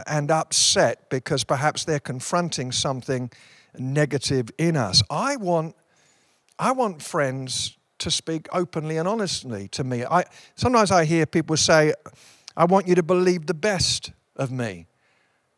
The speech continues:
Well, let me say this. I want a few people to believe the worst of me, 'cause I'm a human being. And, and I discover in my own life, as a result of self-reflection, I discover that I'm capable of goodness.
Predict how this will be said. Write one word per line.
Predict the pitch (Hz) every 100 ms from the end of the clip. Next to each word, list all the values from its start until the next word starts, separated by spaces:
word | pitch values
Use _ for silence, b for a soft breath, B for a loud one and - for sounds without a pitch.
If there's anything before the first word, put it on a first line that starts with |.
| _ _ _ _
Well, | 202
let | 277
me | 294
say | - 240
this. | 254 - - - _ _ -
I | 185
want | 277 247
a | 165
few | - 151
people | - 120 - 117 120 _ _ _ _ _ _ _ _ _
to | -
believe | 156 160 156 143
the | 170
worst | 180 220 135 - - - _ _ _ _
of | 127 127
me, | 127 101 85 - _ _ _ _ _ _ _ -
'cause | 180
I'm | 233 269
a |
human | 156 165 139 151
being. | 160 247 143 90 85 _ _ _ _ _ _ _ _ -
And, | 180
and | 185 190
I | 277
discover | 180 147 - - 139 190 160
in | 127 120 123
my | 139 139
own | 143 185
life, | 147 107 117 156 - -
as | 131 131
a |
result | 135 127 165 135
of | 127
self-reflection, | - 160 135 - 120 143 120 - 196
I | 190
discover | 135 123 139 131 185
that | 185
I'm | 113 143 160
capable | 151 131 135 131 131
of | 120 104
goodness. | 135 110 113 156 -